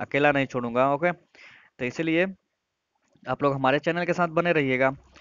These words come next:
और जो भी मैं request कर रहा हूँ, थोड़ा उस पर आप लोग ध्यान दीजिएगा, एट्थ class, ninth class और tenth class के बच्चे के लिए और competition level के लिए।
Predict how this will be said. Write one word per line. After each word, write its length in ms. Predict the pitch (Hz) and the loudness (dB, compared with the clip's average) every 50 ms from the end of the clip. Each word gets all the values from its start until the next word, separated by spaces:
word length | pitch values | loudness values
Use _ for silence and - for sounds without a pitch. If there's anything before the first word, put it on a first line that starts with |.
| - - - - _ | -20 -20 -20 -16 _
और 200 | - 120 127 123 | 0 0 0 2
जो 140 | 120 131 147 | 2 0 0
भी 80 | 156 180 | 0 0
मैं 160 | 180 185 180 | 0 2 0
request 340 | 165 165 - 170 170 156 - | 0 2 2 2 2 2 2
कर 140 | - 165 160 | 0 0 2
रहा 140 | 160 156 | 2 2
हूँ, 160 | 156 156 156 151 | 2 2 2 0
थोड़ा 140 | 156 143 143 | 2 4 4
उस 140 | 139 135 - | 4 2 2
पर 80 | - 147 | 2 2
आप 100 | 139 135 | 4 4
लोग 160 | 139 135 113 | 2 0 0
ध्यान 260 | 113 120 131 147 156 | 0 0 0 0 0
दीजिएगा, 380 | 151 143 143 151 147 143 143 139 | -2 0 2 2 4 4 4 4
एट्थ 180 | 135 139 131 - | 4 4 2 0
class, 280 | - 135 131 127 - | 2 2 2 2 2
ninth 240 | 135 131 131 131 123 | 0 -2 -2 0 0
class 200 | 135 131 - 143 | 0 0 0 0
और 60 | 127 | 0
tenth 200 | - 131 127 123 | 0 0 -2 -2
class 240 | 120 135 123 120 - | -2 -2 -2 0 0
के 60 | 127 | -2
बच्चे 280 | 120 123 117 - 139 127 | -2 -4 -4 -4 -4 -4
के 100 | - 127 | -2 -2
लिए 180 | 117 120 123 | -2 0 0
और 220 | 120 113 120 117 117 | 0 2 0 0 0
competition 500 | - 120 113 110 117 117 113 - 135 127 | -2 -4 -2 0 0 0 0 -2 -2 -2
level 280 | 123 117 117 117 113 | -2 -2 -2 -2 -4
के 100 | 110 117 | -4 -6
लिए। 260 | 117 113 113 123 143 | -6 -4 -4 -4 -6